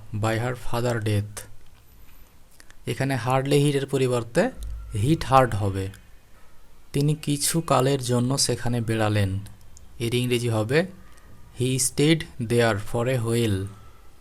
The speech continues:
পরের প্রশ্ন, "What is the verb form of stable?" স্টেবল এর ভার্ব ফর্ম হবে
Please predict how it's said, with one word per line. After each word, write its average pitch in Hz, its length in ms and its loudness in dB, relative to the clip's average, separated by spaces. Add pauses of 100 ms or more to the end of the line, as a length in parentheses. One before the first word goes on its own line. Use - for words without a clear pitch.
(160)
পরের 127 260 -2
প্রশ্ন, 139 480 0 (680)
"What 135 140 2
is 139 140 -2
the 139 120 0
verb 127 400 0
form 151 180 4
of 135 200 2 (500)
stable?" 117 640 2 (1080)
স্টেবল 147 540 4
এর 139 160 2
ভার্ব 127 400 2
ফর্ম 127 280 2
হবে 127 400 2